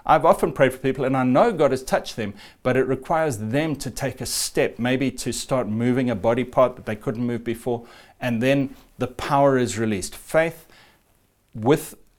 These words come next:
the trials, against the trials, we overcome them by acting on it,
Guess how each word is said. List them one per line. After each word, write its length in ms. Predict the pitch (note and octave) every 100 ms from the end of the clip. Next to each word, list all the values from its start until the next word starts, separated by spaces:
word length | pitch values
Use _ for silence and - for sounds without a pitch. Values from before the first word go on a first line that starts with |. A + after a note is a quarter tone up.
| _ _ _ _ C3
the 160 | A#2+
trials, 580 | B2+ - E3 F3 F3 - -
against 480 | A2 A#2+ F3 G3
the 80 | D#3
trials, 500 | G#2+ - A#2+ A#2+ A2
we 160 | A#2+ -
overcome 520 | C3+ A#2 A2+ - E3
them 140 | D#3+ A#2+
by 180 | G#2+ -
acting 380 | D3 - - C#3
on 140 | C3 C3
it, 160 | -